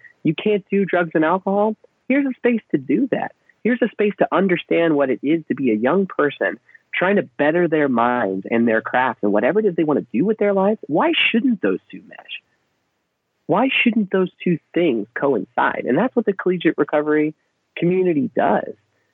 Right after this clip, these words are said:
And I got a call a year later as I'm embarking, uh,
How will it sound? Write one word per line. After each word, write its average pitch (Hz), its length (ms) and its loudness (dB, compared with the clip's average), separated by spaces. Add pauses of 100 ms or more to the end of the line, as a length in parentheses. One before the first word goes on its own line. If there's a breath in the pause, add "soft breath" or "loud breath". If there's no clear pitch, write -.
(160)
And 131 440 0
I 151 100 0
got 208 140 0
a 165 40 -2
call 143 580 0 (680)
a 127 40 -6
year 131 220 0
later 135 400 2
as 135 300 0
I'm 117 340 -2 (540)
embarking, 107 720 -2 (100)
uh, 101 220 0